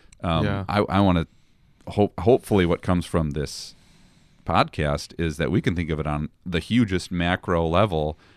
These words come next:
Speaker 1: even thinking of
Speaker 2: Hmm.
Speaker 1: denominations who are, contribute certain types of things to the body of Christ. For example, I think of our denomination historically contributing a lot intellectually to the
Speaker 2: Mm-hmm.
Speaker 1: body of Christ.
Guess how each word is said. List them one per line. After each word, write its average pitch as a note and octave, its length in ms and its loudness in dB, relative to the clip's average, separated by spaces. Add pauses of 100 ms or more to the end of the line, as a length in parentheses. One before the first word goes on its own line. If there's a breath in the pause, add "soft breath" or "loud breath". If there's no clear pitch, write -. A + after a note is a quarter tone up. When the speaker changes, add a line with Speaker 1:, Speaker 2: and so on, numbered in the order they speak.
(120)
Speaker 1:
even F#2 260 0
thinking F2+ 320 -2
of F2 100 0
Speaker 2:
Hmm. A#2 60 -2
Speaker 1:
denominations F#2+ 840 0
who D#2 380 -2 (100)
are, D2+ 400 -2 (420 soft breath)
contribute E2+ 640 -2 (440)
certain E2+ 520 -2
types D2 320 -6
of D2 100 -8
things C#2 260 -6
to D2 80 -8
the C#2 100 -6
body C#2 260 -2
of C2 120 -8
Christ. C#2 380 -6
For D2+ 180 -4
example, D2 500 -4
I C#2 100 -6
think D2 180 -6
of D2 180 -8
our D#2+ 180 0
denomination C#2+ 640 -4
historically G2 640 -2
contributing D#2 600 -4
a D2+ 40 -4
lot C#2+ 280 -2 (160)
intellectually E2 880 -2 (100)
to - 80 -6
the - 60 0
Speaker 2:
Mm-hmm. A#1+ 80 -2
Speaker 1:
body C2 260 -2
of C2 180 -10
Christ. - 440 -8